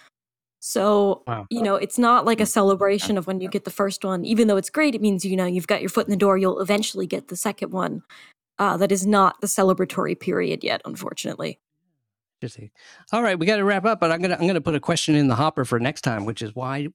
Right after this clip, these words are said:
Speaker 2: why, what's, what's the deal with the booster and two things? Like, I'm curious how that, maybe we'll, we'll,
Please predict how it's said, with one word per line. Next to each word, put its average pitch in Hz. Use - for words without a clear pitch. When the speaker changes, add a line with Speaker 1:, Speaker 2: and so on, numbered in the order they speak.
Speaker 2:
why, 151
what's, -
what's -
the 135
deal 131
with 101
the 101
booster 120
and -
two 117
things? -
Like, -
I'm 123
curious -
how -
that, 120
maybe 135
we'll, 127
we'll, 143